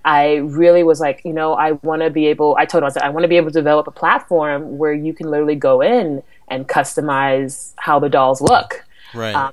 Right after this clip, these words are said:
Speaker 2: right.
Speaker 1: and, you know, from the eye, from the skin tone to the eye color to the, the lips, the nose, and the initial phase in the hair.
Speaker 2: Yeah.
Speaker 1: Um, of course, over time, expand it from there.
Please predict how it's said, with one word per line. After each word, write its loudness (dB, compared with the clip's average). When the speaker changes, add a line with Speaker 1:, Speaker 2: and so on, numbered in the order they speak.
Speaker 2:
right. -10
Speaker 1:
and, -6
you -20
know, -6
from -10
the -8
eye, 0
from -10
the -6
skin 0
tone -8
to -12
the -8
eye 2
color -2
to -8
the, -6
the -6
lips, 2
the -10
nose, -4
and -10
the -6
initial 2
phase -2
in -8
the -8
hair. 0
Speaker 2:
Yeah. 0
Speaker 1:
Um, 0
of -20
course, 2
over 2
time, -4
expand -8
it -14
from -8
there. 0